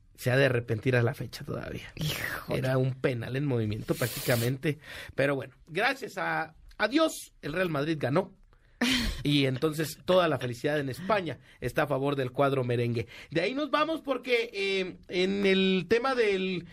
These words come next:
Speaker 1: eh, del tenis, arrancó el W T A, eh, mil de Guadalajara. Este torneo que por segundo año en fila va a ser en, en Guadalajara. Se está llevando a cabo allá,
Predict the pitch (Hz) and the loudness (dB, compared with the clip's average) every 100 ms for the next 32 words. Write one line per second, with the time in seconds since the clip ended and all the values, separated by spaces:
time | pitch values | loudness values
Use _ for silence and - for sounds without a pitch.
0 | - - - 151 151 147 139 - - 147 | -20 -6 2 4 4 2 -6 -16 -6 -2
1 | 156 156 202 262 247 254 - - 143 143 | -2 0 0 0 -2 -10 -16 -12 -4 0
2 | 160 156 175 214 247 247 - - 139 151 | 0 0 2 4 4 0 -14 -6 -2 0
3 | 151 165 160 202 220 208 208 220 208 143 | 2 2 2 2 0 2 2 2 0 -4
4 | 139 143 190 277 214 139 147 147 147 147 | -6 -4 2 2 0 -2 0 2 2 0
5 | 147 139 - 277 277 220 - - 160 175 | 0 -2 0 2 2 -2 -6 -6 -6 -6
6 | - 202 175 180 202 226 185 147 139 147 | -2 -2 0 2 2 2 0 0 0 2
7 | 160 196 202 208 185 190 190 185 175 175 | 2 4 4 2 0 0 2 4 2 2
8 | 180 175 - - - 135 135 135 165 143 | 0 0 -4 -4 2 4 4 0 -2 0
9 | 143 151 151 190 196 151 190 185 190 185 | 2 2 2 2 0 0 0 2 0 0
10 | 185 190 190 190 | 0 2 2 0